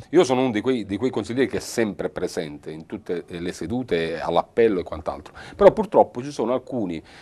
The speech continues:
eh, <laughs> amici, colleghi che, eh, diciamo,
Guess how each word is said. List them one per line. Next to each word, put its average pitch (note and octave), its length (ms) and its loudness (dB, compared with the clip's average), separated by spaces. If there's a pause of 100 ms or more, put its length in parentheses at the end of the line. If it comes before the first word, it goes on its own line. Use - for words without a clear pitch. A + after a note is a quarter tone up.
(200)
eh, F2+ 680 2 (220)
<laughs> - 260 -6
amici, A#2+ 460 2
colleghi G2+ 560 4
che, A#2+ 240 2 (300)
eh, G#2 760 4
diciamo, A2+ 580 4